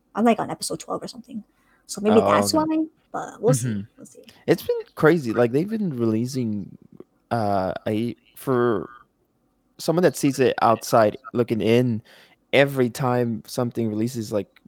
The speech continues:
Speaker 2: my roommates and my friends that are super into anime, they're like, "Oh, this is awesome. This one's awesome. This one's aw-," like, every single show that comes out,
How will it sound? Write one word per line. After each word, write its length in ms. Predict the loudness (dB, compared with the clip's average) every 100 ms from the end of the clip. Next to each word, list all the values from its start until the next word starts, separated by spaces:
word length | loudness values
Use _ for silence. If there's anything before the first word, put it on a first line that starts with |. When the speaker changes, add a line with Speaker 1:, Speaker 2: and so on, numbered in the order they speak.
| -14 -4
Speaker 2:
my 100 | -2
roommates 400 | 0 0 0 -2
and 60 | -4
my 80 | -2
friends 340 | -2 -2 0
that 160 | -2 0
are 220 | -2 -4
super 260 | -8 -6 -6
into 180 | -6 -6
anime, 140 | -4
they're 140 | -4
like, 120 | -4 0 4
"Oh, 160 | 4
this 180 | 2 -4
is 120 | -6 -4
awesome. 360 | -4 -4 -6
This 180 | -4 -4
one's 160 | -4 -2
awesome. 260 | -2 -4 -4
This 180 | -4
one's 200 | -4 -8
aw-," 60 | -10 -4
like, 220 | -4 -2 2
every 300 | 2 2 -2
single 320 | -2 -4 -6
show 400 | -2 0 0 0
that 160 | -6 -4
comes 260 | -4 0 0
out, 260 | 0 -2